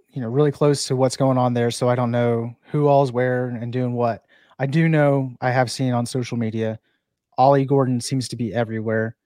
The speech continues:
and he'll go to basketball games and other athletic events. I wouldn't be surprised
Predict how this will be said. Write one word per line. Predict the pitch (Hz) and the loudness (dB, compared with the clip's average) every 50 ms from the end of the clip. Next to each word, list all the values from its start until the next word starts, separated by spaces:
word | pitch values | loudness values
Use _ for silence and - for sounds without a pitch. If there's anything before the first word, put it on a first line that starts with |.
| _ _ _ _ _ _ _ _ - | _ _ _ _ _ _ _ _ -2
and | 117 120 117 113 110 110 107 107 107 | 0 0 0 0 0 -2 -4 -6 -8
he'll | 107 - - 143 139 | -12 -8 -4 -2 0
go | 131 135 127 | 0 0 0
to | 127 | 2
basketball | 113 120 117 117 - - 123 117 117 113 | 2 2 2 2 2 -2 -4 -4 -4 -2
games | 117 113 113 113 113 113 107 101 | -2 -2 -2 -2 -2 -4 -6 -8
and | 104 104 113 | -6 -4 -2
other | 120 123 120 117 113 95 - | 0 0 0 -2 -4 -6 -4
athletic | - 120 117 - 127 120 117 117 113 | -4 -2 -2 -2 -2 -2 -2 -4 -4
events. | 107 104 113 113 113 107 - - - _ _ _ _ _ _ _ | -4 -2 -2 -2 -2 -4 -8 -12 -16 _ _ _ _ _ _ _
I | 131 127 | -2 0
wouldn't | 123 139 151 151 147 | 2 4 4 4 4
be | 139 147 | 2 0
surprised | 143 - 147 - 143 135 127 127 127 123 117 - - - | 0 -2 -2 2 6 8 8 8 6 4 0 -4 -8 -14